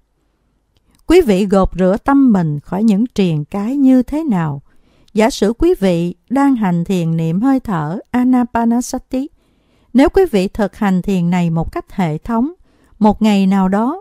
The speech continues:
quý vị có thể thấy một tướng hơi thở Nimitta quanh lỗ mũi của quý vị. Nếu quý vị có thể tập trung trên tướng đó trong hơn một giờ, lúc ấy Nimitta sẽ trở nên trắng, giống như bông gòn.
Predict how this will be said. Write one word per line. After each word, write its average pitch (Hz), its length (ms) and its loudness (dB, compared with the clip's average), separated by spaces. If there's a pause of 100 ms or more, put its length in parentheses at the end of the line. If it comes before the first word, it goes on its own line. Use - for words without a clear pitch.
(120)
quý 320 160 0
vị 185 200 -2
có 277 140 -8
thể 165 260 -4
thấy 262 280 -6
một 220 340 -2
tướng 277 240 -2
hơi 269 240 0
thở 156 360 -4
Nimitta 247 640 0 (440)
quanh 240 320 6
lỗ 185 260 2
mũi 185 280 0
của 220 140 -4
quý 285 220 -2
vị. 165 360 -2 (580)
Nếu 262 200 6
quý 359 180 4
vị 196 240 2
có 320 140 -4
thể 190 240 -2
tập - 380 -4
trung 269 240 4
trên 254 240 2
tướng 269 220 -2
đó 277 340 -4 (120)
trong 269 200 2
hơn 262 300 2
một 165 200 -2
giờ, 160 380 -2 (460)
lúc 247 320 2
ấy 247 280 -2 (320)
Nimitta 240 760 4
sẽ 214 200 -6
trở 160 320 -2
nên 240 240 2
trắng, 247 380 -2 (360)
giống 254 320 2
như 277 160 0
bông 254 260 0
gòn. 160 380 -2